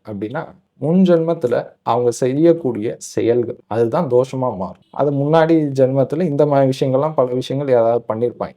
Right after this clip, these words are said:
So அதுதான் நம்மளுடைய வாழ்க்கையில அது தோஷமா வரும். இன்னைக்கு கல்யாணத்தை பொறுத்த வரைக்கும் நம்ம என்ன சொல்றோம்? செவ்வாய் தோஷம், ராகு கேது தோஷம், களத்திர தோஷம், அவ்வளவுதான் சொல்றோம்.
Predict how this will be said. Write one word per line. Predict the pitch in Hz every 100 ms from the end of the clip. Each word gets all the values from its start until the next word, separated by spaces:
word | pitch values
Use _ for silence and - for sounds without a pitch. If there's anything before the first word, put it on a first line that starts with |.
| _
So | - -
அதுதான் | 117 123 165 165 170 95 123 - 123
நம்மளுடைய | 135 156 143 123 110
வாழ்க்கையில | 117 135 131 101 127
அது | 165 135
தோஷமா | 131 123 120 110
வரும். | 85 - _ _
இன்னைக்கு | 107 120 107
கல்யாணத்தை | - 120 156 170 156
பொறுத்த | 139 127 123
வரைக்கும் | 120 147
நம்ம | 117 110
என்ன | 123 135
சொல்றோம்? | 107 113 110 _
செவ்வாய் | - 120 127 127
தோஷம், | 117 107 135
ராகு | 117 117 123
கேது | 113 104
தோஷம், | 98 95 - 131 131 _
களத்திர | - 117 117 117 95
தோஷம், | 95 135 113
அவ்வளவுதான் | 107 110 120
சொல்றோம். | - -